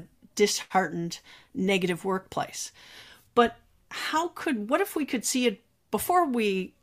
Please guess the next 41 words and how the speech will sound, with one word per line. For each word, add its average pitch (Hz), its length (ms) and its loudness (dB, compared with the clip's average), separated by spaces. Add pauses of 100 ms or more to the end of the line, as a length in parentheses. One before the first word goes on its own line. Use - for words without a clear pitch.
(120)
took - 180 -2
the - 80 -4
job, 170 460 -6
right? 240 260 2
When 233 160 4
we're 233 220 4
in 220 180 2
the 220 300 0
application 233 580 0
process, 190 560 0
or 214 80 0
when 262 220 2
we're 277 100 0
even, 302 300 2
like, 214 340 2
thinking 311 560 0
about 196 340 4
it 196 140 2
and 196 180 0
looking 220 360 0
at 185 140 -8
these, 180 540 -4
um, 175 580 -4 (640)
positions. 226 680 0
You 233 100 2
know, 247 120 4
an 240 80 -2
interview 294 420 0
with 226 240 0
a, - 160 -2
with 214 240 -2
your 190 140 0 (200)
prospective 226 540 0
boss, 240 460 2 (420)
they're 349 120 2
gonna 427 160 0
be 370 100 4
on 240 100 8
their 208 100 4
best 196 280 0
behavior. 190 680 0